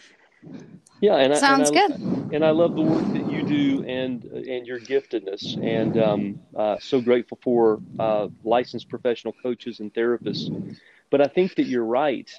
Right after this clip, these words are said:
Speaker 1: Um, when we think about addressing problems, um,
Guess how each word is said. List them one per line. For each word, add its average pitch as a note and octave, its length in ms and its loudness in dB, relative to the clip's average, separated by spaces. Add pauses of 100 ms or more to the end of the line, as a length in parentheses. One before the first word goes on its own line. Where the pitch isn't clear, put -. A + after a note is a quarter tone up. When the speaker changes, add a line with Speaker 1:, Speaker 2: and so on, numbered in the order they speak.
(100)
Speaker 1:
Um, G#2+ 460 -10 (640)
when C3 320 -2
we A#2+ 340 0
think D3+ 220 0
about B2 180 4
addressing A#2+ 500 0
problems, A#2 880 -2 (120)
um, A2 460 -6